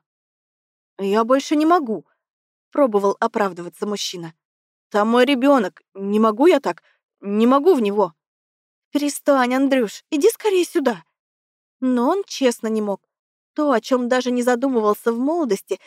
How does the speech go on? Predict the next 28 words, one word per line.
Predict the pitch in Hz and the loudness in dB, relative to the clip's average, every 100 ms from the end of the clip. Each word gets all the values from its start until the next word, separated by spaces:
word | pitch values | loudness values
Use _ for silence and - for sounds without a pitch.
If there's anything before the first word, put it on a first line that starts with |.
| _ | _
теперь | - 269 370 | -10 -2 -2
казалось | - 302 285 339 - | 0 0 0 -2 -2
ему | 302 311 | -4 -4
диким. | 240 208 175 160 _ _ _ _ | -4 -10 -12 -20 _ _ _ _
Он | 247 233 | -2 0
боялся | 214 226 233 226 233 | 0 2 0 -2 -4
навредить, | 226 233 220 220 _ _ _ - | 0 0 -2 -8 _ _ _ -4
боялся, | 233 254 339 370 - | -2 0 -2 -4 -4
что | 233 - | -6 -4
из-за | 254 226 262 | -6 -4 0
него | 285 370 | 0 -2
что-то | - 330 - | -6 -8 -6
пойдет | 302 240 240 339 | -2 -2 -2 -4
не | 320 | -4
так, | - 190 - _ _ _ | -6 -8 -10 _ _ _
поэтому | 240 269 302 262 | -2 0 0 0
и | 247 254 262 | -2 -4 -4
избегал | 247 277 226 214 | -4 -4 0 0
близости | 190 240 294 - - | -2 -8 -8 -8 -6
как | 196 - | -6 -2
только | 214 208 214 | -4 -2 -6
мог. | 180 160 _ _ _ _ _ - | -8 -14 _ _ _ _ _ -6
Выдумывал | 269 262 254 220 185 | 0 0 0 2 0
насморк, | 185 214 285 294 262 254 _ - | 0 0 0 0 -4 -4 _ -8
головную | 240 262 277 370 247 | 0 2 2 -2 -2
боль, | 190 247 233 | 4 2 4
икоту, | 330 - 196 226 180 | -2 0 2 2 0
судороги. | - 226 226 220 202 | -4 -2 0 0 -2